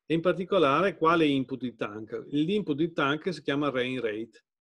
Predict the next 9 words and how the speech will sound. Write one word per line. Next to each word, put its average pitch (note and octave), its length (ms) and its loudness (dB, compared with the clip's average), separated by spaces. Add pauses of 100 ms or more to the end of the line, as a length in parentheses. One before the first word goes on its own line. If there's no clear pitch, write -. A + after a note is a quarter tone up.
(500)
Siccome A#3 480 2
tank F3 320 2
e D#3+ 100 0
climate C#3+ 520 0
sono D3 220 -4
due C#3+ 220 2
diverse, C3 800 0 (420)
eh, A2 880 -4
s-, - 240 -18